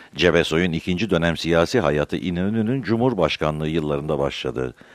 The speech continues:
Milletvekili olarak tekrar meclise girdikten sonra Bayındırlık Bakanlığı bin dokuz yüz otuz dokuz, bin dokuz yüz kırk üç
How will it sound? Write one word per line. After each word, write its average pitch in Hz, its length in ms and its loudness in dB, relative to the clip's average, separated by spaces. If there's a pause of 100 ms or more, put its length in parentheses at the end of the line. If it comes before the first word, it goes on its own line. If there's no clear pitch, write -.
(280)
Milletvekili 107 720 2
olarak 76 300 0
tekrar 143 360 4
meclise 76 420 -4
girdikten 78 500 0
sonra 117 280 2
Bayındırlık 104 560 2
Bakanlığı 71 640 -2
bin 90 140 -6
dokuz 82 200 -4
yüz 71 40 -8
otuz 73 240 -8
dokuz, 71 260 -8
bin 71 140 -8
dokuz 69 200 -8
yüz - 60 -16
kırk - 260 -12
üç 110 200 -4